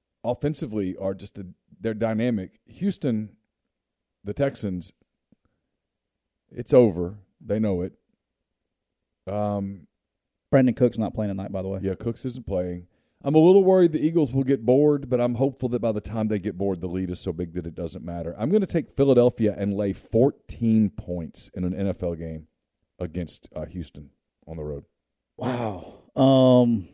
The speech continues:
Speaker 2: I saw a tweet earlier that home double-digit favorites
Speaker 1: Mm-hmm.
Speaker 2: on the road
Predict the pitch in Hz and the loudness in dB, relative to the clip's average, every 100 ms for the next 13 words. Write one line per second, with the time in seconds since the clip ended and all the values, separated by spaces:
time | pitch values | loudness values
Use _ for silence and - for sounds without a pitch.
0 | - 120 - 165 165 120 - 165 160 131 | -6 -4 2 6 8 8 4 4 6 6
1 | - - 139 127 110 101 104 - _ _ | 2 4 4 6 4 2 -2 -6 _ _
2 | _ _ _ _ _ _ _ _ _ _ | _ _ _ _ _ _ _ _ _ _
3 | _ _ - 120 123 117 110 - - - | _ _ -8 2 4 4 2 -4 -18 -20
4 | _ _ _ _ _ _ _ _ _ _ | _ _ _ _ _ _ _ _ _ _
5 | _ _ _ - 139 143 156 160 127 135 | _ _ _ -6 4 6 6 4 4 6
6 | 139 147 117 131 120 127 - - 123 117 | 6 4 6 4 6 0 -2 -2 0 2
7 | 92 87 - - - 95 92 101 107 _ | 0 -6 -8 -18 -12 -10 -6 -8 -8 _
8 | 113 117 101 95 107 98 95 87 90 | -2 0 0 2 2 2 0 -4 -10